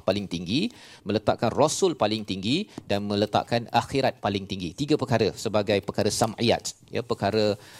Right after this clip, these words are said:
uh, akidah di dalam Al-Quran ini. Percaya pada Allah, maksudnya kalau Allah cakap, kita pun surrender. Kita menyerah kepada Allah, nombor satu. Nombor dua ialah Rasul.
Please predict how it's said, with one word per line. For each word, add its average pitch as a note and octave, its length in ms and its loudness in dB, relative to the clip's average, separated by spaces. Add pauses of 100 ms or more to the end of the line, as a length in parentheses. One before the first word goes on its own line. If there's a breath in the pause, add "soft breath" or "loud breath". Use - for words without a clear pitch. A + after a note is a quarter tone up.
uh, F#2+ 240 4
akidah C#3+ 560 2
di G2+ 160 -4
dalam G#2+ 320 0
Al-Quran G#2 400 0
ini. F2+ 180 -8 (440 loud breath)
Percaya D#3 240 4
pada E3+ 240 4
Allah, F#3 240 4
maksudnya C#3 400 -2
kalau B2 240 2
Allah D#3 240 2
cakap, G#3 320 0
kita C3 320 0
pun F#3 240 -2
surrender. F2+ 480 -2 (160)
Kita - 240 0
menyerah A2 480 0
kepada G2 240 -4
Allah, E2+ 320 -4
nombor G#2 160 -4
satu. F#2+ 240 -4 (400 loud breath)
Nombor C#3 240 2
dua F3 240 6
ialah C#3 240 4
Rasul. B2+ 480 2